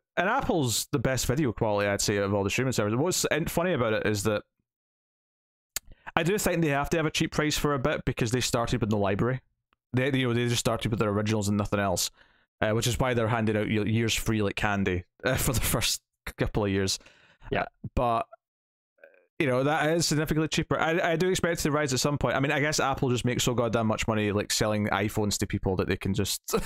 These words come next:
Speaker 1: <laughs> like, subsidize it. But
Speaker 2: Yeah, they've got iPhones. They've got their, their
Speaker 1: <sighs>
Speaker 2: game subscription service, right? That they've got. Um,
Speaker 1: Uh, uh.
Speaker 2: they have, obviously, the cuts that they take on all the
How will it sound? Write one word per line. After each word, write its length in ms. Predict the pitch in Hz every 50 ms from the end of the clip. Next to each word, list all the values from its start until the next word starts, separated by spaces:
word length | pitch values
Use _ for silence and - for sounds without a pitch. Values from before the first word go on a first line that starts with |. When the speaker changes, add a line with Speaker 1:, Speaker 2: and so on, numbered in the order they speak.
| - - - - -
Speaker 1:
<laughs> 400 | - _ _ - - - - 131
like, 240 | 135 131 - - -
subsidize 600 | - - 123 - - - 120 110 104 101 101 98
it. 100 | 107 107 - - -
But 160 | 110 104 - _ _ _ - - _ _ _ _ _ _ _ _ _ _ _ _ _ _ _ -
Speaker 2:
Yeah, 180 | - 151 160 156
they've 100 | 147 143
got 100 | 147 147 131 131
iPhones. 320 | 127 - 139 135 131 127 107
They've 180 | 127 131 123 -
got 140 | 147 131
their, 260 | 117 123 123 120 120 120
their 180 | 165 147 123
Speaker 1:
<sighs> 0 |
Speaker 2:
game 300 | 123 131 117 104 113 117
subscription 720 | - - 113 - - 139 123 - - 131 120 120 120 113 -
service, 560 | - 127 120 117 110 117 113 104 - - - -
right? 360 | 120 110 110 110 110 127 - _ _ -
That 100 | 117 117 -
they've 200 | - 107 104 92 -
got. 320 | - 113 107 110 113 - _ _ _ _ _ _ -
Um, 420 | - 104 98 98 95 95 95 92 87 - _ _ -
Speaker 1:
Uh, 240 | 113 120 120 123 127 - _ _ - 123
uh. 140 | 120 117 113 117 - _ _ _ _ _ _ _ _ _ _ _ _ _ _ _ - -
Speaker 2:
they 180 | 113 110 110
have, 260 | 110 110 107 98 90 - _ _ -
obviously, 300 | 113 104 104 - 120 107
the 120 | 98 -
cuts 340 | - - - 131 - - -
that 100 | 127 104
they 120 | 113 107
take 280 | - - 113 110 - -
on 100 | 104 104
all 140 | 101 101 92
the 240 | 95 98 98 95